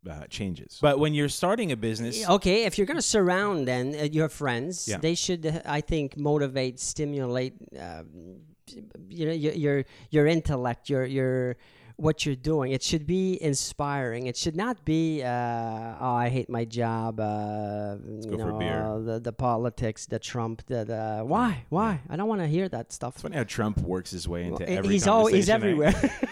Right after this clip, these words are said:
Speaker 2: <laughs>
Speaker 1: You'd be
Speaker 2: See,
Speaker 1: talking about your
Speaker 2: see,
Speaker 1: puppy.
Speaker 2: but he's doing something well, something right.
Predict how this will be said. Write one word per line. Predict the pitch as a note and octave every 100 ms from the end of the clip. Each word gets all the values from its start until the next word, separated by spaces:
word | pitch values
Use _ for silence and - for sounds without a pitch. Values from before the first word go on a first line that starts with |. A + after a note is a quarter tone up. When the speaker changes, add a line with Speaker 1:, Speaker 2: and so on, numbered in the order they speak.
| -
Speaker 2:
<laughs> | - A#3
Speaker 1:
You'd | D#3+
be |
Speaker 2:
See, | D3+
Speaker 1:
talking | D3+ B3+ E3+
about | D3 C3+
your | B2
Speaker 2:
see, | D3
Speaker 1:
puppy. | C#3 C3+ A2+ - -
Speaker 2:
but | F#3+
he's | G3+ D#4
doing | G3 F#3+ D#3
something | D3 C#3 A#2+
well, | C#3+ B2 A2 _ _ -
something | D3 C3 G#2+
right. | B2+ C3